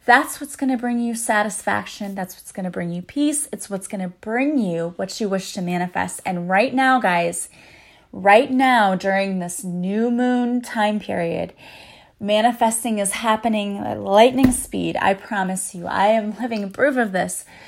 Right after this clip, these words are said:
So I will be sharing with you in the following days, weeks, when I can share it, what has been happening to me. I can't right now because nothing is super definite, but it's amazing. So let go of control.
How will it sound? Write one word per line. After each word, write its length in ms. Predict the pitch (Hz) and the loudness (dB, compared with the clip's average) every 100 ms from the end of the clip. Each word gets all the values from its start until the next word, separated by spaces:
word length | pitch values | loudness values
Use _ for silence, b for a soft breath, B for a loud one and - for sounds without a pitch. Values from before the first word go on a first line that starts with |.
| B - | B -18
So 380 | - 226 196 | 2 6 8
I 240 | 180 196 233 | 6 6 6
will 200 | 262 269 | 8 4
be 160 | 254 | 2
sharing 460 | 233 - 262 269 247 | 0 0 2 2 2
with 200 | 202 190 | -2 -2
you 280 | 185 175 180 | -4 -4 -4
in 200 | 208 214 | -2 0
the 80 | 233 | -2
following 1040 | - 233 226 240 240 240 240 233 233 220 | 2 6 6 6 2 -2 -2 -4 -4 -4
days, 460 | 196 208 220 214 196 | -2 0 0 -2 -4
weeks, 500 | 214 240 240 - - | -4 -4 -6 -10 -8
when 140 | 196 | -6
I 120 | 185 | -6
can 340 | 185 196 185 180 | -6 -4 -4 -6
share 340 | - 196 226 | -2 2 4
it, 200 | 330 - b b b b b - | 2 0 b b b b b 0
what 160 | 220 | 4
has 160 | 233 226 | 4 4
been 120 | 233 | 0
happening 480 | 233 240 240 208 196 | 4 4 4 0 -2
to 140 | 185 214 | -4 -4
me. 200 | 196 196 | -4 -2
I 160 | 190 | -2
can't 420 | 185 - 277 277 | -2 -2 0 0
right 180 | - 226 | 0 -2
now 220 | 233 226 | 2 4
because 300 | 220 220 208 | 4 0 -4
nothing 320 | 208 202 214 214 | -2 -4 -4 -6
is 100 | 196 | -6
super 320 | - 233 214 | -6 -4 -2
definite, 580 | 196 208 - 285 311 311 B B B B B - | 0 0 2 2 2 -2 B B B B B 4
but 400 | 208 196 185 - _ - | 8 8 6 2 _ 2
it's 500 | 247 247 - - - - | 4 4 -6 -10 -12 -4
amazing. 680 | 240 262 262 226 190 180 180 | 0 4 2 0 -4 -6 -10
So 640 | - 240 220 208 202 - _ _ _ _ _ _ _ _ - | 2 8 8 8 4 -6 _ _ _ _ _ _ _ _ -10
let 180 | 214 214 | -10 -4
go 220 | 233 233 | 0 2
of 160 | 247 233 | 2 -2
control. 600 | 220 202 - 180 175 | -10 -10 -8 -10 -10